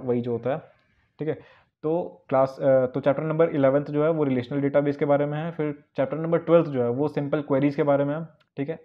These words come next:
तुम यहाँ पर क्वेरीज लिखने वाले हो, कमांड्स लिखने वाले हो, और उससे तुम डेटाबेस में चीज़ों को मैनेज करने वाले हो, ठीक है। फिर चैप्टर नंबर थर्टीन वो भी टेबल क्रिएशन and data manipulation commands है, वो भी वही है।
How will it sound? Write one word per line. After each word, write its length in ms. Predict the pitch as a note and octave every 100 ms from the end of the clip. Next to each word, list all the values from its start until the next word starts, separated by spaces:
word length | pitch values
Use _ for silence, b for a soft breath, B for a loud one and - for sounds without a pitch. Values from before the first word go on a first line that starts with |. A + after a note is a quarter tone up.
| -
तुम 100 | C3+
यहाँ 120 | B2+
पर 80 | C3+
क्वेरीज 300 | C3+ C3+ C#3
लिखने 180 | C#3 C#3
वाले 160 | C3+
हो, 140 | B2+ C3+
कमांड्स 260 | C#3 D3
लिखने 200 | D3 C#3+
वाले 200 | C#3 C#3
हो, 80 | E3
और 120 | C#3
उससे 160 | B2+ D3+
तुम 200 | D3 C#3+
डेटाबेस 400 | B2 C3 C3+ C3
में 80 | C#3
चीज़ों 280 | C3 C3 C#3+
को 240 | D#3 F3+ B B B B B
मैनेज 300 | C#3+ D3 D#3
करने 220 | D#3+ D3+
वाले 200 | D3 C#3+
हो, 80 | D3+
ठीक 180 | D3 D#3+
है। 160 | F#3 F#3 b b b -
फिर 100 | D3
चैप्टर 220 | C#3+ D3
नंबर 240 | D3+ D3+
थर्टीन 480 | D3 C#3 E3 F#3 F#3 - _ _ -
वो 180 | C3+ C#3+
भी 100 | E3+
टेबल 300 | D#3+ C#3 D3+
क्रिएशन 380 | D3 C#3+ D3 D3+
and 140 | C#3+
data 160 | B2+ C#3
manipulation 540 | C#3 C#3 C#3 C#3 D3+
commands 380 | C#3+ C3 C#3 C#3
है, 60 | D3
वो 140 | C3
भी 100 | C#3
वही 220 | C#3+ D3
है। 140 | D#3